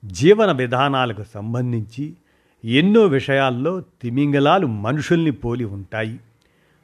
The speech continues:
వాటిల్లోనూ వెచ్చని రక్తం ఉంటుంది. బిడ్డను కని పాలిచ్చి పెంచుతాయి. పెద్ద మెదడు, ఊపిరితిత్తులు ఉంటాయి.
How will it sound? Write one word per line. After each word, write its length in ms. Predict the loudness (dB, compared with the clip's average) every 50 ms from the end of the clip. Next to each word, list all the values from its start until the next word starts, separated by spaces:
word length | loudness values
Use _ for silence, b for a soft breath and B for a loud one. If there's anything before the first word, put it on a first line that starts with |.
| _ _ -10
వాటిల్లోనూ 960 | -4 2 4 4 4 6 4 2 2 4 4 2 2 2 0 -2 -2 -4 -6
వెచ్చని 840 | -8 -8 -8 -8 -8 -8 _ _ _ _ _ -10 -6 -4 -2 -2 -2
రక్తం 460 | -4 -6 -8 -8 _ _ -8 -6 -6
ఉంటుంది. 500 | -6 -8 -10 -10 -8 -8 -8 -8 -10 -12 -16 _ _ _ _ _ _ _ _ _ _ _ _ _ -14
బిడ్డను 520 | -10 -2 0 0 0 2 2 2 2 2
కని 480 | 0 -2 -2 0 0 0 0 -2 -4 -6 -12 _ _
పాలిచ్చి 680 | -4 0 0 2 2 2 0 -2 -6 -8 -4 -2 -2 -2
పెంచుతాయి. 760 | -4 -6 -8 -8 -8 -10 -12 _ _ -6 -6 -6 -6 -6 -10 -14 -18 _ _ _ _ _ _ _ _ _ _ _ _ _ _ _ -2
పెద్ద 220 | 0 2 4 2
మెదడు, 540 | 4 4 4 4 4 2 2 2 2 0 0
ఊపిరితిత్తులు 800 | -2 -2 -2 -2 -2 -2 -2 -4 -2 -4 -4 -4 -4 -8 -6 -4
ఉంటాయి. 680 | -4 -4 -4 -6 -8 -10 -8 -4 -4 -4 -4 -4 -8